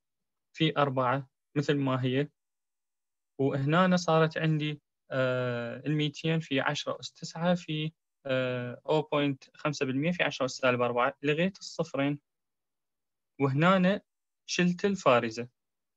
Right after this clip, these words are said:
فصارت عندي شبوقة اثنين في خمسة اللي هي عشرة، ضربت الأسس واحد، فصارت عندي، آه، عشرة أس سالب خمسة، وبعدها صعدت عشرة أس سالب خمسة،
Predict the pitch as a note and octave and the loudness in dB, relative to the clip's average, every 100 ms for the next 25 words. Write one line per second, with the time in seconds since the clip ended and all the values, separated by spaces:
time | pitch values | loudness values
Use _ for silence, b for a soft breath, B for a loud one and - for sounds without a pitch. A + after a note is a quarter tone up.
0 | _ _ - - F#3 D#3+ - E3 D#3 C3 | _ _ 0 4 6 4 2 0 0 0
1 | F3 F3 C3+ - E3 F3 G3+ F#3+ D#3+ D3 | 0 2 -2 -2 -2 0 0 -2 -4 -2
2 | C3+ D3+ G#3+ G#3+ E3+ D3 C3 B2 - C3 | -4 -2 -4 0 0 0 0 -2 -4 -6
3 | C#3+ _ _ _ - F#3+ F3 D#3+ D#3 - | -8 _ _ _ 4 4 4 2 -2 -2
4 | C#3 C#3+ C#3 - F3+ G3 _ _ D3+ D#3 | -2 2 2 2 0 0 _ _ -2 2
5 | C#3+ C3+ - C#3 C3+ B2+ C3+ - _ _ | 0 0 -2 0 0 -2 -4 -10 _ _
6 | - B2 B2 - C#3 C3 A#2+ C3+ - B2+ | -4 0 0 0 -2 -2 -4 -4 0 0
7 | B2 - C3+ - A#3 B3+ G3 D3+ D3 C#3+ | 0 -4 -6 0 2 4 4 4 4 0
8 | C#3+ C#3+ _ _ - C#3+ D3+ D3 C#3 C#3 | -2 -4 _ _ -2 2 2 2 0 -2
9 | - B2+ B2+ - C3+ C3 - C3+ C3 D#3 | 0 -2 -2 2 4 2 -2 -4 -2 -2